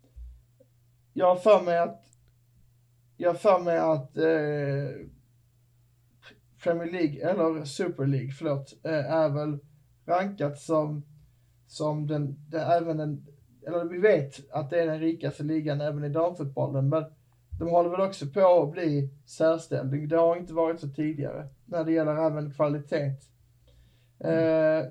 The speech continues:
Speaker 1: och det noterbart då med Chelsea, det är att de har samma målskillnad som Juventus. Eh, de hade sextionio tio båda två. Så att <laughs>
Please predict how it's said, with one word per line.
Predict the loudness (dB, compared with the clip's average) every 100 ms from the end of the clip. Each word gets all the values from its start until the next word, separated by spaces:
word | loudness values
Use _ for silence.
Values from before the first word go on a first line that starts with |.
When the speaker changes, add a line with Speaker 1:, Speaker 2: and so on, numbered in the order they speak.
| -12
Speaker 1:
och | -14 -6
det | 0 -2 -2 -6
noterbart | -4 0 4 4 6 4 4
då | 4 4
med | 4 0
Chelsea, | 2 2 0 -2 0
det | 4 4
är | 4
att | 2
de | 0
har | 0
samma | 2 2 2 -2
målskillnad | 0 0 0 -2 0 0
som | -4 -4
Juventus. | -2 -2 -2 -6 -12 -14 _ _ _ -20 _ _ -20 -20 -12 -4
Eh, | 0 2 4 4 4 0 -4 -16 -20 _ _ _ _ -20 _ _ _ _ _ _ _ _ -12 -8
de | -4
hade | 0 0 -2
sextionio | -4 -6 -6 -4 -4 -2 -4
tio | -2 0 0
båda | 2 0 0
två. | -4 -6 -6 -16
Så | -4 -4
att | -4
<laughs> | -6